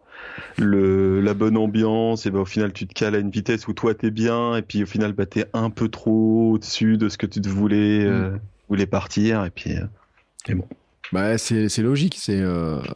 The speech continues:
Speaker 2: et puis, je pense que c'est compliqué de gérer son, sa vitesse. On en parlait avec Mehdi sur le vingt-quatre heures.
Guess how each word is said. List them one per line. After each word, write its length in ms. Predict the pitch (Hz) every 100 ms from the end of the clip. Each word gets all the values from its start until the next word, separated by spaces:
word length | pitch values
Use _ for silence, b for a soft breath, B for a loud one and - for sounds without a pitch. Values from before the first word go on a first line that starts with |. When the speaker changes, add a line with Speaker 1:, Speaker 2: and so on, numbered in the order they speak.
| -
Speaker 2:
et 60 | 101
puis, 260 | 135 151 -
je 80 |
pense 200 | - 349
que 100 | -
c'est 120 | 170 120
compliqué 420 | 95 90 104 190
de 40 |
gérer 240 | 127 101 101
son, 260 | - 101
sa 140 | 90 110
vitesse. 400 | 98 95 110 - B B B B
On 120 | 123
en 100 | 123
parlait 200 | 120 123
avec 100 | 123
Mehdi 220 | 120 117 123
sur 100 | 113
le 60 | 104
vingt-quatre 340 | 101 107 -
heures. 200 | 185 -